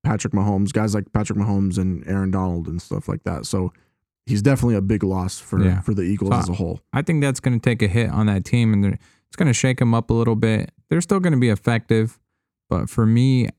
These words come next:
Speaker 2: I wouldn't wanna take a second year guy, uh, that early in the draft. I'd rather take someone that I've seen for a couple years and have a little more trust in,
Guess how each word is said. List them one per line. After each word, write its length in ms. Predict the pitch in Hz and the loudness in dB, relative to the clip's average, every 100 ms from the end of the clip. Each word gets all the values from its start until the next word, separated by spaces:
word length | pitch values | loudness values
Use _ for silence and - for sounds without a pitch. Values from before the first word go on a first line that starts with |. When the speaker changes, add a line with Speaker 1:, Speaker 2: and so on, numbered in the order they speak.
| - | -6
Speaker 2:
I 200 | 117 117 | 0 0
wouldn't 460 | 104 117 131 120 | 2 2 2 2
wanna 220 | 117 123 110 | 0 0 0
take 260 | - 120 | -2 -2
a 60 | - | -2
second 480 | - 131 131 135 120 | -2 -2 -2 0 0
year 300 | 113 113 107 | 2 2 0
guy, 500 | 107 104 101 98 - _ _ _ _ _ - | 0 2 2 0 -4 _ _ _ _ _ -2
uh, 180 | 92 92 | 0 2
that 260 | 110 147 | 2 0
early 380 | 85 131 131 120 | 0 0 2 2
in 80 | 117 | 2
the 60 | 107 | 2
draft. 400 | 98 104 107 - | 2 2 2 0
I'd 120 | 113 | 0
rather 260 | 127 127 113 | 0 0 0
take 220 | - 110 | 0 -2
someone 380 | - 117 113 110 | 0 2 4 4
that 160 | 107 104 | 4 2
I've 180 | 104 95 | 2 0
seen 280 | - 123 110 | 0 0 2
for 180 | - | 0
a 60 | 104 | -2
couple 340 | - 131 - | 0 -2 2
years 480 | 110 107 107 104 98 | 2 4 4 2 -2
and 160 | - 95 | -2 0
have 220 | 107 107 | 0 0
a 40 | |
little 220 | 107 110 110 | 2 2 2
more 140 | 104 | 0
trust 440 | 98 - 120 - 135 | 0 0 -2 -2 -2
in, 200 | 139 | -2